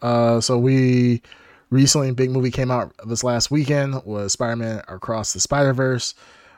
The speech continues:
Uh, yeah, uh, really, really great movie. Uh, a lot of positive reviews out there. People seem to love it.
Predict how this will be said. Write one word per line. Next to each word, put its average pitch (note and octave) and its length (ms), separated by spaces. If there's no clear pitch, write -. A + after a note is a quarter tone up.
Uh, G#2+ 760
yeah, C#3 400
uh, A#2 480
really, D#3 340
really C#3+ 420
great A#2 360
movie. A2+ 480
Uh, G2+ 440
a G#2 140
lot G#2+ 380
of G2+ 460
positive G2+ 440
reviews B2 420
out B2 200
there. A#2 260
People F#2+ 400
seem G2 200
to F2 120
love A#2+ 280
it. A#2+ 180